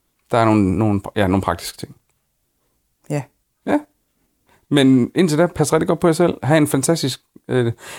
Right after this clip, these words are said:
Speaker 1: ja, som man jo s-, jeg, jeg er jo typen, der siger, "Glædelig jul."
Speaker 2: Og godt nytår.
Speaker 1: Og godt nytår. Merry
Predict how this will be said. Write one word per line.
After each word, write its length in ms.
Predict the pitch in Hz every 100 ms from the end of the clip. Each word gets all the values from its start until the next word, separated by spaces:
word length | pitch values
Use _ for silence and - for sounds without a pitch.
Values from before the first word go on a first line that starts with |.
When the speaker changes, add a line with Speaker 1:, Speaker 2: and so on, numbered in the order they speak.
| -
Speaker 1:
ja, 140 | 117
som 160 | 117 120
man 140 | 117
jo 80 | 117
s-, 80 | -
jeg, 160 | 139 151
jeg 140 | 147
er 40 | 143
jo 120 | 113
typen, 280 | - 147 135
der 60 | 117
siger, 160 | 110
"Glædelig 460 | 101 127 127 160 147
jul." 220 | 127 110 - _ _ _ _ _ _ _ _
Speaker 2:
Og 140 | 160 -
godt 260 | 139 -
nytår. 340 | 165 165 160 160 -
Speaker 1:
Og 180 | 107 -
godt 220 | 104 104
nytår. 400 | 104 98 90 - _ - _ _ _ _ _ _ -
Merry 460 | 71 78 98 123